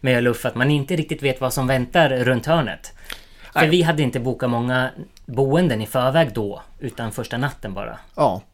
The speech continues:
Speaker 2: och, och vi, vi trodde, vi, en helt spännande upplevelse hur man får tag i boenden.
Speaker 1: Ja. Men, men om man tänker på öluffandet som resform, vad, vad tycker du om det?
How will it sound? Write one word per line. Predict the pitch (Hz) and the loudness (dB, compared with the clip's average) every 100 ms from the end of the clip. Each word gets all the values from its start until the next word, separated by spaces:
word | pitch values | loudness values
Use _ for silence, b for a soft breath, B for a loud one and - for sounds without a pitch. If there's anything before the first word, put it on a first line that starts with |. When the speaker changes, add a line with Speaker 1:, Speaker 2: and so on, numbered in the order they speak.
| - | -14
Speaker 2:
och, | - 135 - | 2 4 4
och | 139 | 4
vi, | 139 139 | 4 4
vi | 135 135 | 4 4
trodde, | 131 139 127 131 127 | 4 2 4 4 4
vi, | 127 139 127 | 4 4 4
en | 110 | 2
helt | 113 165 107 - | 4 4 2 -2
spännande | - 117 117 113 | -2 2 4 2
upplevelse | 107 113 104 110 | 2 0 2 0
hur | 104 113 117 | 2 2 0
man | 104 98 | -2 -4
får | 107 | -8
tag | - 147 107 | -6 -4 -2
i | 92 | -2
boenden. | 92 95 87 - - 139 | -4 -4 -6 -12 -18 -10
Speaker 1:
Ja. | 104 95 - _ - B B B - | -6 -8 -10 _ -18 B B B 0
Men, | 160 175 175 | 2 4 2
men | 180 | 2
om | 170 | 0
man | 170 | 0
tänker | - 175 160 | -2 -4 -4
på | 160 | -2
öluffandet | 165 165 170 - 156 151 - | 0 2 2 2 -2 -2 -2
som | 143 139 147 - | -2 -2 -4 -6
resform, | 135 139 160 143 - - 135 107 | -6 -2 0 0 -2 0 0 0
vad, | 139 151 | -2 -4
vad | 147 | -8
tycker | 151 160 | -8 -6
du | 156 160 | -4 -4
om | 143 | -4
det? | 156 | -6